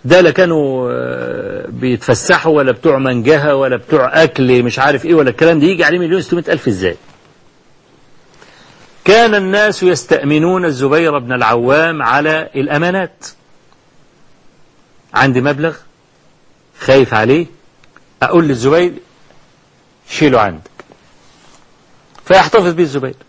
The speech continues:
فالزبير بقى ممكن الأمانات اللي عند الزبير تتسرق، يدخل علي بابا و-،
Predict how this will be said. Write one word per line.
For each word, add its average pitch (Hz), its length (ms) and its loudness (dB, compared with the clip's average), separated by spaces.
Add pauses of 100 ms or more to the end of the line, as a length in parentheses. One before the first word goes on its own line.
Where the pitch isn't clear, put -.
(1200)
فالزبير 151 600 4
بقى 175 300 -2 (640)
ممكن 214 480 4
الأمانات 151 720 0
اللي 170 100 0
عند 160 180 -2
الزبير 143 260 2
تتسرق، 247 500 0 (680)
يدخل 139 480 2 (760)
علي 160 320 4
بابا 175 300 2
و-، 135 600 -6